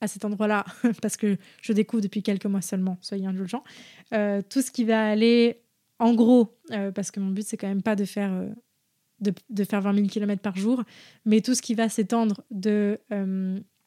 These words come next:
allez, Saint-Mittre-les-Remparts, en passant par Istres, jusqu'à Miramas, Salon de Provence, et puis de l'autre côté, on va dire La Fare-les-Oliviers.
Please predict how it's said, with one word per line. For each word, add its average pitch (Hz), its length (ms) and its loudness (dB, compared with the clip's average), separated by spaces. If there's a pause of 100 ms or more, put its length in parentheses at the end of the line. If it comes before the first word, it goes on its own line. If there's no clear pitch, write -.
(180)
allez, 220 280 2
Saint-Mittre-les-Remparts, 226 1160 0 (320)
en 226 60 -2
passant 214 260 0
par 214 240 -2
Istres, - 480 -4 (360)
jusqu'à 220 460 -2
Miramas, 226 720 0
Salon 220 260 -2
de 220 40 0
Provence, 226 640 -2 (140)
et 214 80 -4
puis 214 120 -6
de 208 80 0
l'autre 202 180 -2
côté, 226 540 2 (640)
on 220 80 -2
va 208 160 0
dire 202 280 -2
La 202 220 -2
Fare-les-Oliviers. 202 800 -2